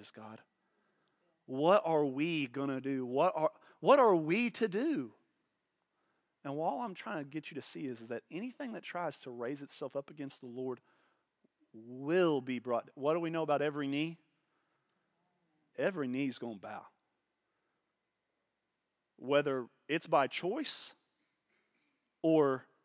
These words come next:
the glory of the God shows up, the glory of God will show up and every knee will bow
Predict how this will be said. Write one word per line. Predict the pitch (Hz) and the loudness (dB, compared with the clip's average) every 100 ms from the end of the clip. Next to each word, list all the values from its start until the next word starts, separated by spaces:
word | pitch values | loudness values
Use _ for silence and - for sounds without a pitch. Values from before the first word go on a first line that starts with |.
| _ _ _ | _ _ _
the | 139 | -4
glory | 135 180 208 | 0 4 4
of | 160 | 4
the | 135 | 2
God | 147 202 226 | 6 6 4
shows | - 147 131 131 | -2 -2 -2 -2
up, | 135 127 _ _ | -2 -2 _ _
the | 135 | -6
glory | 135 208 | 0 2
of | 143 | 4
God | 147 190 | 4 4
will | 139 | 2
show | - 156 139 | -2 0 2
up | 139 - | 2 0
and | 139 127 | -8 0
every | 175 147 131 | 2 0 -6
knee | 131 113 | -8 -8
will | 117 | -10
bow | 95 - | -10 -12